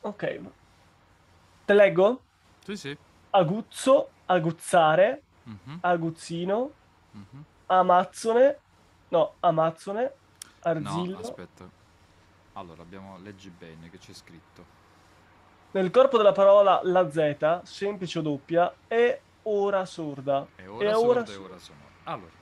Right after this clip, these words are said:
Speaker 2: attenzione. A questo punto qua comincia a, ad esserci, a far entrare in gioco la memoria sonora, perché molte parole ti sembra di dirle in un certo modo e ti sembrano corrette perché sei abituato anche a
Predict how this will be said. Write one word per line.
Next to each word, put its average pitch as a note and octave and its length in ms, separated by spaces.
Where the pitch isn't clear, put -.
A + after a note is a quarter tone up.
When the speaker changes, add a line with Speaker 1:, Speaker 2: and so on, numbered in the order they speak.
Speaker 2:
attenzione. A2+ 540
A C#3 140
questo F#3 300
punto C3 600
qua C3 220
comincia A#2 800
a, F#2+ 480
ad G#2 100
esserci, G#2+ 1000
a F#2+ 60
far G#2 240
entrare G#2+ 440
in A#2 140
gioco A#2+ 320
la G2 120
memoria G#2 380
sonora, A2+ 480
perché G#2+ 340
molte G#2+ 360
parole A#2+ 460
ti G#2+ 120
sembra G2+ 560
di F#2 160
dirle G2 300
in F#2 80
un F#2 100
certo - 340
modo G#2+ 340
e F2 40
ti G2 140
sembrano F#2 400
corrette F#2+ 560
perché - 360
sei G2 200
abituato F#2 680
anche F#2 280
a F#2 40